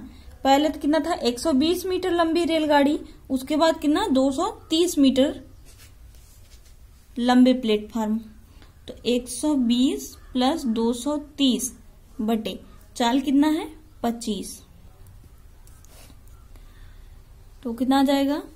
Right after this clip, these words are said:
देखिए इन दोनों को जोड़ेंगे, तीन सौ पचास बटे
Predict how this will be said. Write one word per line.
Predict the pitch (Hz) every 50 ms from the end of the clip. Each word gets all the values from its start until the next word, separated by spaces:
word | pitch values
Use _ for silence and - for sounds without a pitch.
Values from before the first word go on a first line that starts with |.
| - - -
देखिए | 226 220 214 - 220 214 208
इन | 226 254 262
दोनों | 269 269 285
को | 285 285
जोड़ेंगे, | 269 277 277 277 302 320 370
तीन | - - - - 269 269 277 277
सौ | 269 277 294 294
पचास | 294 277 262 254 - 262 233 226 220 247 339 440 - - - - - - - - - - - - - - - - -
बटे | 233 233 233 233 233 233 262 339